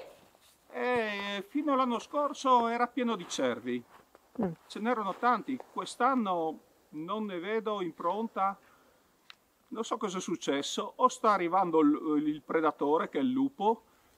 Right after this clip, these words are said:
Speaker 1: e quindi il cervo si sposta, chiaramente. Probabilmente ci sarà qualche branco di lupo. Se arriva il lupo, una bella rogna.
Speaker 2: Però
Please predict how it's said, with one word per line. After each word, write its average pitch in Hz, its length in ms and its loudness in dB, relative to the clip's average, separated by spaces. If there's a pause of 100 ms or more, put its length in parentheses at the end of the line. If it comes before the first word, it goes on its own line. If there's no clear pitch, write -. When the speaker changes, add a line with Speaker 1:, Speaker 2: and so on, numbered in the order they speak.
(120)
Speaker 1:
e - 120 -4
quindi 170 260 0
il 147 100 6
cervo 151 460 6
si - 180 4
sposta, 147 600 2
chiaramente. 135 840 0
Probabilmente 170 500 0
ci - 80 -4
sarà - 200 -2
qualche 151 260 -4
branco - 320 -2
di 131 140 0
lupo. 139 360 -2 (120)
Se - 160 0
arriva 170 260 4
il 165 60 6
lupo, 156 500 2
una 139 160 0
bella 131 240 -4
rogna. 110 420 -8 (460)
Speaker 2:
Però 571 140 12